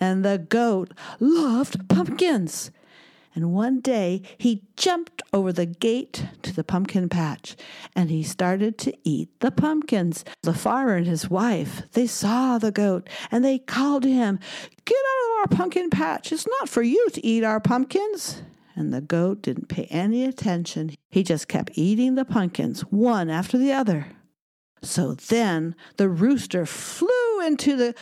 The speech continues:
pumpkin patch and said, "Stop eating these pumpkins." And all the goat did was, was kick his hind legs out, and the rooster went flying back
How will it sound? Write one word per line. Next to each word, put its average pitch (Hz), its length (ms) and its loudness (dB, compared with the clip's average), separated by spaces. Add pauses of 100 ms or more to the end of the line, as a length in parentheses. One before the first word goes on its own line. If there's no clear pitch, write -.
(140)
pumpkin 240 380 2
patch - 440 0 (320)
and 202 220 0 (240)
said, 185 360 -2 (300)
"Stop 508 400 0
eating 466 460 2
these 403 120 -2
pumpkins." 233 760 -2 (260)
And 175 160 2
all 165 220 2
the 214 100 2
goat 208 240 0
did 175 280 2
was, 165 280 -4 (280)
was 170 100 -2
kick - 240 -2
his - 140 2
hind 453 340 0
legs 196 260 0
out, 165 300 -2
and 214 140 2
the 220 80 4
rooster 202 440 2
went 196 200 -2
flying 233 400 0
back 262 360 -2